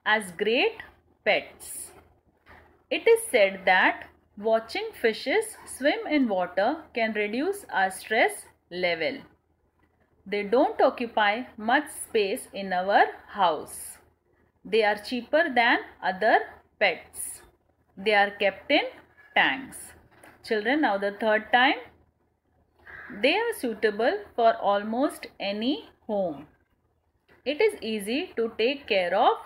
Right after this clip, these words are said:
them. Fishes serve as great pets. It is said that watching fishes swim in water can reduce our stress level.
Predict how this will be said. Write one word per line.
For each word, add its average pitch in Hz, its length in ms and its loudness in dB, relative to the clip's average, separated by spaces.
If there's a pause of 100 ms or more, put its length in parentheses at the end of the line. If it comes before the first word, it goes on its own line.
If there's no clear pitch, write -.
(220)
them. 165 500 -4 (920)
Fishes 277 460 -2
serve 302 460 2 (180)
as 214 340 0
great 254 400 0 (420)
pets. - 540 -4 (380)
It 302 200 2
is 480 120 6 (100)
said 208 320 2
that 190 320 2 (140)
watching 220 500 -2
fishes 254 560 -2
swim 214 360 -4 (180)
in 320 160 0
water 240 480 2
can 226 180 0
reduce 214 440 -4
our 196 200 2
stress 226 520 -4
level. 170 440 -2